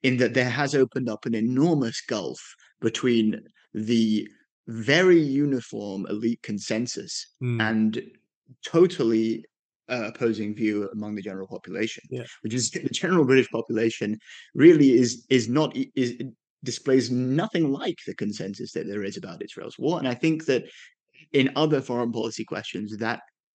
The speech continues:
Speaker 1: is, it is possible that that comes to the floor, to the, to the fore, excuse me. Um, I'm not sort of totally convinced that the current British foreign policy is, say,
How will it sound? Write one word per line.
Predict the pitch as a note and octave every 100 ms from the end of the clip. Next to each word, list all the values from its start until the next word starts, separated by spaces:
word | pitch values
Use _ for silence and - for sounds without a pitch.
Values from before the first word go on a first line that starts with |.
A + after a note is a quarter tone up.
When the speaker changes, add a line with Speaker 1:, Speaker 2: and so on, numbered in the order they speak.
| _ _ _ -
Speaker 1:
is, | D#3 D3+ C3+
it | C3+
is | B2+ C#3
possible | - B2 A#2+ - A2+ A2
that | -
that | G#2+ -
comes | G#2 G#2 G#2 - _ -
to | G2
the | G2
floor, | - G2 B1+ - -
to | -
the, | -
to | G#2
the | G2+
fore, | F2 E2+
excuse | - - F#2 -
me. | - - - - - -
Um, | B2+ B2+ B2+ - - _ -
I'm | D#3+ G3 A3
not | F#3+ D#3+ -
sort | - B2
of | -
totally | - D3+ C#3 C3 B2 A#2 A2+ -
convinced | - A2 G#2+ A#2 G2+ C#2+ - - -
that | A2+ G#2+ G2+ - - _ - -
the | -
current | - - D#3+ D3 C#3
British | B2 A#2+
foreign | - A2+ A2
policy | A2 G#2+ G#2+ G#2 G#2
is, | G#2 -
say, | G#2 G#2